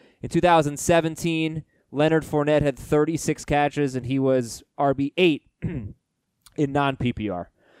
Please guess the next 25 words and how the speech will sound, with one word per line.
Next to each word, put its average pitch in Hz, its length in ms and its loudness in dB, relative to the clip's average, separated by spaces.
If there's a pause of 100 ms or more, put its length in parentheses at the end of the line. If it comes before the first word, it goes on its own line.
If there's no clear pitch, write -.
(200)
So 117 560 2 (280)
I 135 100 0
would 127 160 0
say 123 400 2
there 120 180 0
have 117 140 0
been 123 160 -4
zero 180 360 8
top 180 340 2
eight 170 200 2
running 165 240 0
backs 165 300 2
over 151 120 0
the 147 80 -2
last 151 300 2
two 170 100 -2
years 156 380 2
in 123 80 -10
P 170 180 -2
P 180 160 0
R 180 160 6
with 180 140 0
fewer 190 200 0
than 180 120 -4
fifty 202 440 -2